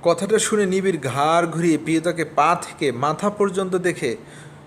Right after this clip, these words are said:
"সত্যি আপনার বয়স একত্রিশ?" তবে দেখে তেমন মনে হয় না, তাকালেই মনে হয় বিশ একুশ বছরের যুবতী। সরি, কথাটা আমি খারাপ কিছু মিন করে বলিনি। প্রিয়তা নিচের দিকে তাকিয়ে আছে,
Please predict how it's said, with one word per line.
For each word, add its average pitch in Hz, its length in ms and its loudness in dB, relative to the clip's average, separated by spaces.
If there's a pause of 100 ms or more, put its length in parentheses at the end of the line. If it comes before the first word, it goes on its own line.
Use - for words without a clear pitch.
(100)
"সত্যি 135 540 -2
আপনার 220 380 4
বয়স 214 260 2
একত্রিশ?" 226 560 -6 (880)
তবে 156 180 4
দেখে 160 340 0
তেমন 165 320 0
মনে 127 300 -2
হয় 107 240 -6
না, 104 120 -10 (280)
তাকালেই 175 400 0
মনে 180 240 0
হয় 160 280 2
বিশ 147 380 -4
একুশ 180 220 -4
বছরের 170 580 0
যুবতী। 117 500 -2 (540)
সরি, 165 440 2
কথাটা 170 340 2
আমি 170 180 -2
খারাপ 156 540 0
কিছু 175 200 -6
মিন 151 280 -4
করে 120 200 2
বলিনি। 104 420 -4 (760)
প্রিয়তা 202 320 4
নিচের 180 460 2
দিকে 202 220 0
তাকিয়ে 170 480 0
আছে, 110 320 -2